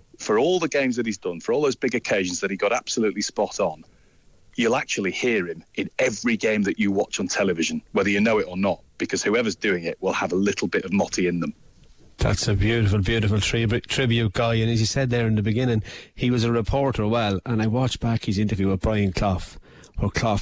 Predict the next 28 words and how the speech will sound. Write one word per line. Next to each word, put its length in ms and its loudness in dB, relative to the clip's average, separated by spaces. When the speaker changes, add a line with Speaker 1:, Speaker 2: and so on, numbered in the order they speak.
Speaker 2:
cuts 400 0
Speaker 1:
Yeah. 60 2
Speaker 2:
loose 280 0
about 220 0
Match 340 0
of 60 2
the 80 2
Day 260 0
and 120 2
what 160 0
they're 120 0
doing 280 2
wrong. 340 2
It, 360 2
it 140 0
is 160 2
a 80 2
much 340 0
must 560 0
watch, 400 -2
but 180 0
what 220 0
patience 500 2
did 160 -2
he 60 0
have? 240 -2
I 60 2
mean, 260 2